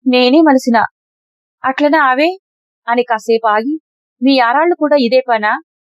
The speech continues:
అప్పట్లో ఉమ్మడి సంసారం ఉండే, ఇప్పుడు ఏర్పాటైండ్రా?" అడిగింది అనసూయ. "అత్తమామ ఉన్నారు గదా, ఒక్కతాననే ఉన్నాం,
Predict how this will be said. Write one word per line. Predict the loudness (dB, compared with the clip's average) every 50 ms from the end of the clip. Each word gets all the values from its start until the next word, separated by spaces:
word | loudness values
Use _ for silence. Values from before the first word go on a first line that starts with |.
| _ _ _ _ _ _ -4
అప్పట్లో | -4 -4 -4 -4 -6 -4 -2 -2 0 0 0 -2 -4 -6 _ _ _ _ _ _ _
ఉమ్మడి | -4 -2 -2 -2 -2 -2
సంసారం | -4 -6 -6 -4 -4 -2 0 2 2
ఉండే, | 2 2 2 0 0 -2 -6 _ _ _ _ _ _
ఇప్పుడు | -8 -4 -2 0 2 2 2 2 2 0 -4 _ _ _ _ _ _ _ -2
ఏర్పాటైండ్రా?" | 0 0 0 0 -2 -2 0 0 -2 -2 -2 -2 -2 -2 -2 -4 _ _ _ _ _ _ _ _ -8
అడిగింది | -6 -4 -2 0 0 0 2 2 2 0 0 -2 -6 -10 _ _ -6
అనసూయ. | -4 -4 -4 -2 -2 0 0 0 -2 -4 -6 _ _ _ _ _ _ _ _ _ _ _ _ _ _ _ _ _ _ _
"అత్తమామ | -6 -6 -4 -2 0 0 2 2 0 2 2
ఉన్నారు | 2 2 2 2 2 0 2
గదా, | 2 2 2 0 -2 -6 -12 _ _ _ _ _ _ _ _ _ _ -6
ఒక్కతాననే | -6 -4 -4 -2 0 0 0 0 2 2 2 2
ఉన్నాం, | 2 2 0 -2 -4